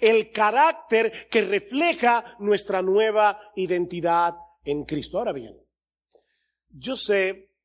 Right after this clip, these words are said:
que para, para muchos puede resultar, esta exhortación puede resultar un tanto abstracta. ¿Cómo, cómo que me vista de las armas de la luz? ¿Cómo yo me visto de Jesucristo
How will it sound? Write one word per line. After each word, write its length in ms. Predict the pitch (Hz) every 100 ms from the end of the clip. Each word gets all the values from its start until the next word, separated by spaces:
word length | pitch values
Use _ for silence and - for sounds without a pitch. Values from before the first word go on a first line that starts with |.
| _ _ _ _
que 140 | -
para, 560 | 151 170 165 165 160 _
para 220 | - 165
muchos 840 | 170 196 294 - - 156 190 - - _ _
puede 260 | - 208 247
resultar, 840 | 226 - 180 - 190 185 185 - _ _ _ _ _ _
esta 220 | 170 160
exhortación 520 | 277 262 226 208 208 185
puede 160 | 202
resultar 420 | 190 180 180 190 180
un 140 | 180
tanto 400 | 180 175 170 160
abstracta. 840 | 143 - - 139 123 - _ - _
¿Cómo, 380 | - - 262 -
cómo 260 | 311 370
que 120 | 370
me 160 | 202 165
vista 360 | 147 190 - 165
de 100 | 151
las 180 | 143
armas 240 | 165 165 151
de 80 | 147
la 60 |
luz? 200 | 170 156 - _ _ _
¿Cómo 300 | - 269 349
yo 180 | 302 285
me 160 | 254 208
visto 440 | 196 226 - 190
de 100 | 170
Jesucristo 880 | 147 156 160 - 220 233 - - _